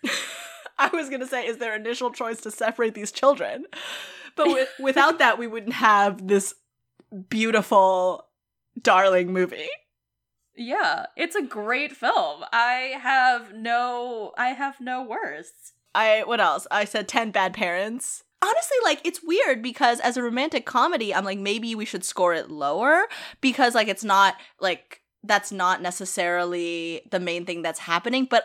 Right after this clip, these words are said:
Speaker 2: I honestly have way more feelings about this movie romantically than about, quite frankly, several of the movies we reviewed. <laughs>
Speaker 1: Yeah, it's a, it's a, they, they do a good job, and they, with the limited amount of time that they spend on the romance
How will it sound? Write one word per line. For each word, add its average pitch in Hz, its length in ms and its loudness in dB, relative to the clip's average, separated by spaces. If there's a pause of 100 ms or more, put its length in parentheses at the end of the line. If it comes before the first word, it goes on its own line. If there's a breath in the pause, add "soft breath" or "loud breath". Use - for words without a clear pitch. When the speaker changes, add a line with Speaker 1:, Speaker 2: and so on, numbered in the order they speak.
Speaker 2:
I 254 240 8
honestly 208 400 2
have 214 240 -2
way 170 260 -2
more 175 220 -2
feelings 165 500 -6
about 180 260 0
this 180 140 -8
movie 175 240 -2
romantically 165 800 -2 (320 loud breath)
than 196 540 0
about, 175 600 4 (220)
quite 214 220 2
frankly, 190 260 0
several 180 420 2
of 127 120 -4
the 143 60 -10
movies 123 280 -8
we 147 80 -10
reviewed. - 500 -8
<laughs> - 60 -10 (600 loud breath)
Speaker 1:
Yeah, 285 360 4
it's 370 180 -4
a, 392 320 -4
it's 359 140 -8
a, 415 200 -4
they, 370 120 -4 (200)
they 440 120 0
do 427 100 -6
a 480 160 -2
good 453 140 -2 (100)
job, 294 180 0
and 330 140 0
they, 453 200 -4 (200 loud breath)
with 359 180 -2
the 339 140 -2
limited 247 440 -4 (100)
amount 220 280 0
of 220 140 -10
time 202 520 -2
that 190 180 -4
they 185 120 -8
spend 190 600 -4 (100)
on 190 320 2
the 190 140 -10
romance 175 540 -8